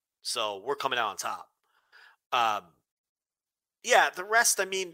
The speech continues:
did you, was there anything else on here that you particularly got into? I, I, I had a, I struggled getting into this. I thought it was fine, but it didn't, again, nothing felt spe-, it didn't feel special to me.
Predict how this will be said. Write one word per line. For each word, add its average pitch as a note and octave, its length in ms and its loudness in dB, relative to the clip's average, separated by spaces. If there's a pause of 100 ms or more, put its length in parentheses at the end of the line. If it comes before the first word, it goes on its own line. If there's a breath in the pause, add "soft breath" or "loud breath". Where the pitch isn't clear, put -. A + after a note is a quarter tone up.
(120)
did E3 220 -10
you, - 60 -18 (100)
was D3+ 120 -8
there E3 100 -4
anything F#3+ 220 -2
else F3+ 220 0
on E3+ 180 0
here F#3 180 -2
that E3+ 120 -8
you C#3+ 80 -14
particularly D3 600 -8
got A#2+ 220 2
into? G3 420 -6
I, D3 460 2 (160)
I, B3+ 240 6
I C4+ 60 -10
had A#3 160 4
a, F#3 80 2 (200)
I A#3 140 2
struggled G#3 540 2
getting D#3+ 200 0
into B2 220 -10
this. - 360 -10 (240)
I D#3 180 6
thought E3 400 4 (760 soft breath)
it F#3+ 140 -6
was D#3+ 180 -2
fine, F#3+ 720 2 (260)
but D#3+ 220 2
it D#3+ 240 -10
didn't, F#3 380 -6 (1600)
again, D#3+ 460 2
nothing D#3 320 -2
felt C3 260 -4
spe-, - 300 -6
it D3 100 -16
didn't E3+ 200 -8
feel D#3+ 200 -4
special - 580 -4
to - 140 -18
me. F2+ 120 -20